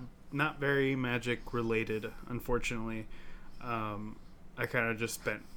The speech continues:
time, like, winding down with video games, just, like, turning my brain off, um,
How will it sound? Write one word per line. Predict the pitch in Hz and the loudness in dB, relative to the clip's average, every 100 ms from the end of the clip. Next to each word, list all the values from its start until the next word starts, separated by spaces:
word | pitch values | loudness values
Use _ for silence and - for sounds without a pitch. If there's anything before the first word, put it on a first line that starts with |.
| - | -4
time, | 120 110 110 107 | 0 0 0 -2
like, | 107 117 | -2 -2
winding | 107 107 107 | -2 0 -2
down | 104 107 107 107 | -2 -2 -2 -6
with | 104 | -6
video | 104 107 | -4 -4
games, | 104 175 117 107 | -4 -6 -8 -8
just, | - 110 104 | -8 -6 -6
like, | 101 - | -6 -6
turning | 113 113 | -4 -2
my | 107 | -2
brain | 104 110 107 | -2 -4 -4
off, | 104 110 - - - - - - - - - - | -4 -6 -8 -14 -18 -18 -16 -16 -18 -18 -18 -12
um, | 117 107 104 104 104 | -6 -4 -4 -6 -8